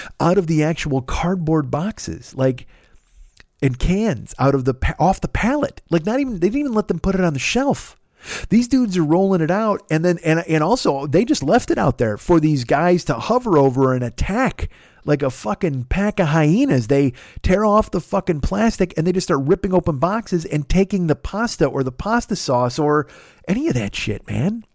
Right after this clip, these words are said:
And I mean, dude, what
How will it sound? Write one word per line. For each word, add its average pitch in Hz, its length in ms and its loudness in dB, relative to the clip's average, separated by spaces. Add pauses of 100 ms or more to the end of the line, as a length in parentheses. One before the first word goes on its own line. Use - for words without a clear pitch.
(720)
And 180 160 2
I 185 100 2
mean, 165 340 -4
dude, 214 520 -6 (1900)
what 202 340 2